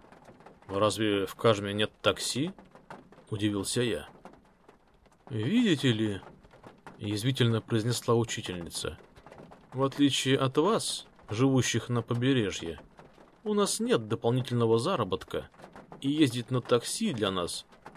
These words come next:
непозволительная роскошь». «В таком случае я с удовольствием и совершенно бескорыстно отвезу вас домой». Раздухарился я, стараясь перевести наш разговор в более мягкое русло,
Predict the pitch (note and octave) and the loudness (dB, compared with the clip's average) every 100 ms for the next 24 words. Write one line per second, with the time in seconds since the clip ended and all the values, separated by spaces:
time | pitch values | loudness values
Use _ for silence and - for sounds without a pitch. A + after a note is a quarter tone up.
0 | - C#3 C#3+ C#3 D3 D3+ F#3 G2 G2 F#2 | -8 -6 -2 0 2 2 -2 -6 -6 -2
1 | F#2+ G2+ - - - - - - - - | 0 0 -2 -4 -6 -6 -10 -20 -20 -20
2 | _ _ _ _ - _ - - _ - | _ _ _ _ -20 _ -20 -20 _ -4
3 | F#2+ C3 E3+ - D#3 - E3+ C#3 C#3 D3 | 0 0 0 0 0 0 2 2 2 2
4 | B2+ C#3+ - C#3 C#3 - C3 C3+ C3 C3 | 4 4 2 0 0 0 0 4 4 4
5 | C3 A2+ G#2 F#2+ G2+ - G2+ F#2+ F3+ - | 2 2 -2 -2 -4 -2 0 0 0 -4
6 | E2 C#2+ - - _ - G#2+ G2 C3 B2 | -8 -12 -18 -20 _ -14 -12 -4 -2 0
7 | C3 A#2+ G#2+ D3+ C#3 E2+ C2+ - - - | 2 2 2 -2 -2 -6 -8 -18 -20 -20
8 | - - - - - - _ _ _ - | -20 -20 -20 -20 -20 -20 _ _ _ -6
9 | G#2 A2+ C#3 D3+ G#2+ - C3+ D#3 F#2 - | -2 -2 2 2 2 0 0 2 0 0
10 | - G#2 G#2+ G#2 - A#2 C3+ C3 A2+ G#2+ | 0 4 6 4 0 -2 -2 -2 -2 -2
11 | - G#2+ G#2+ A2 G#2+ A#2 - A2+ C3 C#3 | 0 -4 0 0 2 0 0 -4 0 2
12 | C3+ D#3+ F3 G#2+ - F#2+ F2 F3+ - G2+ | 2 0 -2 -2 -2 -2 0 0 0 -4
13 | - | -6